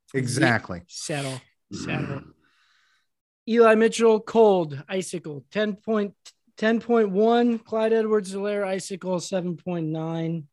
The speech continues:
Speaker 2: Jamar Chase, nothing, nineteen point one. Tyreek Hill and Fuego, thirty-four point eight. O B J, twelve point nine, average.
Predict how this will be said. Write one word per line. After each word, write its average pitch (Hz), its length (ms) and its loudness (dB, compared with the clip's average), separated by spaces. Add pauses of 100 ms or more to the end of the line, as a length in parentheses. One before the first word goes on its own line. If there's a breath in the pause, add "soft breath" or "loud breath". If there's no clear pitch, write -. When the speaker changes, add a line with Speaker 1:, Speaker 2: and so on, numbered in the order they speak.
Speaker 2:
Jamar 170 320 -4
Chase, 180 520 -6
nothing, 165 440 -4
nineteen 165 520 -4
point 160 320 -6
one. 156 500 -6 (720)
Tyreek 180 360 0
Hill 165 220 0
and 151 160 -6
Fuego, 156 560 -2
thirty-four 170 480 -2
point 160 320 -4
eight. 147 220 -4 (580)
O 190 100 0
B 185 160 0
J, 170 500 6 (1120)
twelve 190 260 2
point 190 280 2
nine, 185 440 2 (800)
average. 139 440 -8